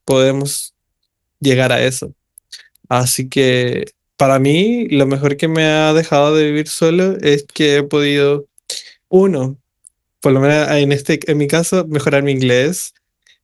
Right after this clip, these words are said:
y dos, mejorar mis emociones con respecto a mi familia. Así que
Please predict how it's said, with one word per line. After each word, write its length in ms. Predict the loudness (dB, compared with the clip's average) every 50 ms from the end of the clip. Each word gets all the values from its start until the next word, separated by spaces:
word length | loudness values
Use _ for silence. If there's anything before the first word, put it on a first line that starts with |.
| _ _
y 160 | 0 2 2
dos, 480 | 4 4 4 4 4 2 0 0 -2 0
mejorar 380 | 0 0 2 4 4 4 2 0 -2
mis 500 | -2 0 2 2 2 2 0 -2 -2 -2
emociones 500 | 0 0 0 -2 0 0 0 0 0 -2
con 140 | -2 -2 -2
respecto 320 | -2 -6 -6 -6 -4 -2
a 20 |
mi 100 | -2 -2 -2
familia. 600 | -4 -4 -2 -2 0 0 0 0 -2 -2 -4 -10 _ _ _ _ _ _ _ _ _ _ _ _ _ _ _
Así 440 | -6 -6 -4 -4 -4 -6 -6 -6
que 480 | -6 -6 -6 -4 -4 -4 -4 -6 -8